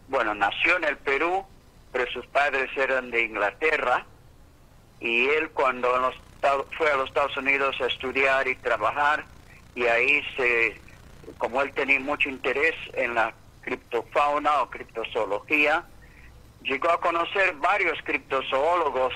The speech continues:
serios en lo que hay en los Estados Unidos, y junto con ellos decidieron formar, pues,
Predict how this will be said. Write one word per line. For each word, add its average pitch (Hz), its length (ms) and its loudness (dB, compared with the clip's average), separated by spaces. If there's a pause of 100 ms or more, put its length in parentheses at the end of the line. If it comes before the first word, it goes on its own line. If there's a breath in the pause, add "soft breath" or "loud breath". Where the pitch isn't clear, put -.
serios 131 460 2 (120)
en 117 160 -4
lo 117 180 -2
que 135 140 0
hay 139 180 2
en 127 80 -2
los 120 120 0
Estados 135 320 -2
Unidos, 135 480 0 (640 loud breath)
y 127 140 -6
junto 160 340 -2
con 143 220 2
ellos 151 420 2 (760)
decidieron 143 640 0
formar, 135 680 0
pues, 127 220 -2